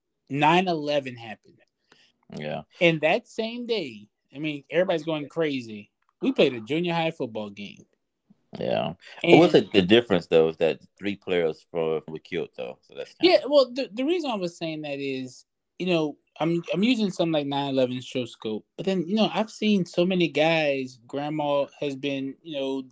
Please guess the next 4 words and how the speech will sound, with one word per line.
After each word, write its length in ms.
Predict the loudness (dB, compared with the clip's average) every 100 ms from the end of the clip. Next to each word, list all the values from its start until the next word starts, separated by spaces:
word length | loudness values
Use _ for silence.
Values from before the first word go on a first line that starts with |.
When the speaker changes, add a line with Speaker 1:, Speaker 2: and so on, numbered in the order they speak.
| _ _
Speaker 1:
tragically 560 | 2 4 4 2 -6 -6
passes, 600 | -4 -2 -2 -4 -8 -8
or 120 | -8 -12 -14
grandpa. 640 | -6 -2 -2 2 6 6 6